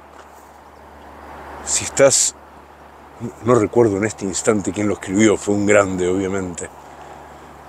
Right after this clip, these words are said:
pero algo así como, si estás parado al borde del abismo y adelante tuyo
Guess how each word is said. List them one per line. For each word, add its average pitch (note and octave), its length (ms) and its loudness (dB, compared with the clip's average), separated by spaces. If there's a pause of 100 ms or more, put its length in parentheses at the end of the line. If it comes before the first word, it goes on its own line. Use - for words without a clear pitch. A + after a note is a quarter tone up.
(280)
pero G#2+ 220 4
algo B2+ 180 8
así A#2 240 2
como, A#2+ 400 4 (920)
si - 200 -4
estás D#3 280 0
parado C3 580 6 (920)
al G2+ 220 -2
borde C3 400 8
del A2+ 160 6
abismo G2+ 500 0 (1700)
y G#2 80 4
adelante B2 500 6
tuyo C3 480 8